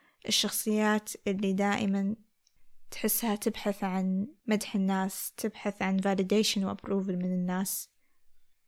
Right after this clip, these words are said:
ودائمًا يحبون يتكلمون عن نفسهم بطريقة إنه أنا أحسن وأنا سويت وأنا قلت.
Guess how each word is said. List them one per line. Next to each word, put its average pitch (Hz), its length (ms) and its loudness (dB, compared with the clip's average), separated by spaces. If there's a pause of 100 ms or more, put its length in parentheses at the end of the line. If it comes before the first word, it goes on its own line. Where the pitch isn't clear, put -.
ودائمًا 208 400 6
يحبون 202 460 0
يتكلمون 196 500 0
عن 185 120 0
نفسهم 196 460 -2
بطريقة 196 440 -4 (120)
إنه 196 240 0
أنا 196 120 0
أحسن - 460 -6
وأنا 202 240 0
سويت 208 540 -6
وأنا 214 300 -2
قلت. - 380 -4